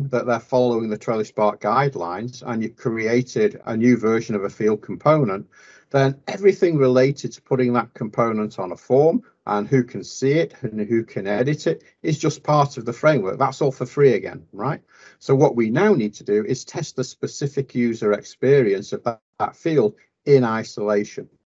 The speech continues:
So if you put in a valid vin, does it go to the internet, get the data and put it into the fields or not, right? So what we've done here again is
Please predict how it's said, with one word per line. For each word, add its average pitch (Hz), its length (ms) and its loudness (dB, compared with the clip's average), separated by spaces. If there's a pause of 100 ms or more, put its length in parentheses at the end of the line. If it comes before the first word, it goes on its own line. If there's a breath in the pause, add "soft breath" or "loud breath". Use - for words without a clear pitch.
(160)
So 120 140 6
if 139 300 2
you 131 80 0
put - 300 -4
in 113 80 -2
a 104 60 -2
valid 98 400 -2
vin, 117 460 0
does 135 320 4
it - 120 0
go 110 180 2
to - 160 -10
the 98 160 -4
internet, 101 400 -8
get - 180 -6
the 104 80 -8
data 101 360 -2
and 104 100 -10
put 104 140 -6
it 87 100 -6
into - 180 -16
the - 80 -16
fields 117 440 -2
or 82 180 -8
not, 80 200 -12 (720)
right? 131 300 -4 (400 soft breath)
So 123 460 4 (300)
what 127 360 2
we've 123 200 2
done 113 200 2
here 151 400 2
again 107 320 -2
is 120 280 -4